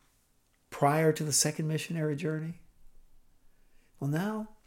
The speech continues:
he's staying with another man from Cyprus in Jerusalem, Mnason.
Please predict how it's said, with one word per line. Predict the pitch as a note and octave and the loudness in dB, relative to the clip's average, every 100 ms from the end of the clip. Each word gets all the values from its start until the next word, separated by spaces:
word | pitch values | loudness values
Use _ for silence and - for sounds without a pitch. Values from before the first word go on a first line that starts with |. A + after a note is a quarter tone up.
| - - - - _ | -20 -20 -20 -20 _
he's | - - | -8 -2
staying | F3 F#3 F3 | 0 0 -2
with | D#3 | -2
another | G3 A3 C#3 | 0 2 2
man | A2 A2+ | 0 -2
from | A2 C3 | -4 -2
Cyprus | - A#2 G#2+ - C3+ - | 0 0 -6 -6 -4 -4
in | - C3+ | -2 -2
Jerusalem, | D3+ C3+ B2+ - B2 B2+ - - - _ | -2 -2 -2 -4 -6 -8 -10 -20 -20 _
Mnason. | D3+ C3 A2+ - - | -2 -2 0 -4 -4